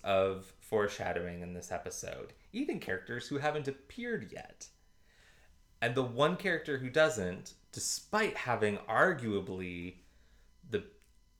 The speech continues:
hugest arc over the next two seasons,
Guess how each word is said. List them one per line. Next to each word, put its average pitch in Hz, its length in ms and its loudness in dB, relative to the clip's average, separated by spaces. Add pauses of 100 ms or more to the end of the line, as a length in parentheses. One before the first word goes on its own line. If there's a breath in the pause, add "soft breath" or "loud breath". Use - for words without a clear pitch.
hugest 233 840 2
arc 95 300 2
over 92 240 2
the 92 100 0
next 87 340 -4
two 92 140 -4
seasons, 101 800 -6